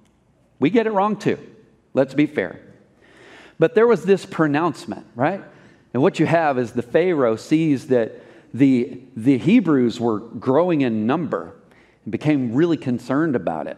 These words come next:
I mean, where there's strength in numbers at times. And so puts this edict out that children were supposed to be killed.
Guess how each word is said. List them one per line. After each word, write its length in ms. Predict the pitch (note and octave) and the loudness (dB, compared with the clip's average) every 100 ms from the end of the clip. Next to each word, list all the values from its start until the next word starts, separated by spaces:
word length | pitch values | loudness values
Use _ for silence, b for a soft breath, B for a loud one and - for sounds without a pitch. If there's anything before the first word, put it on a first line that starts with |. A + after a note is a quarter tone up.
| - | -6
I 40 | |
mean, 200 | A#2+ B2 | -2 -2
where 260 | A#2 C3 B2 B2 | 0 0 0 0
there's 200 | C#3 C3+ | -2 -2
strength 380 | - E3+ - | -2 -2 -2
in 160 | D3 B2+ | -4 -2
numbers 400 | D#3 F3 A2 G#2 | -4 -2 -4 -4
at 140 | A2 | -10
times. 420 | - G#2 E2+ - - b b b b b | -8 -8 -8 -14 -20 b b b b b
And 100 | B2 | -6
so 80 | C3+ | -4
puts 300 | - D#3+ D#3+ | 0 -2 -2
this 240 | D3 B2+ - | -4 -4 -6
edict 460 | D#3+ F3 A#2+ - - - | -6 -2 -2 -4 -10 -12
out 220 | E2 G1+ _ _ _ _ _ _ _ _ | -10 -12 _ _ _ _ _ _ _ _
that 140 | B2 A#2 | -10 -4
children 520 | - E3 D3 G#2+ F#2+ | 0 0 -2 -6 -6
were 100 | G2 | -6
supposed 420 | - A2+ B2 A2 | -6 -4 -4 -4
to 80 | F#2+ | -8
be 100 | G2 | -8
killed. 480 | - - D3+ - | -6 -6 -6 -8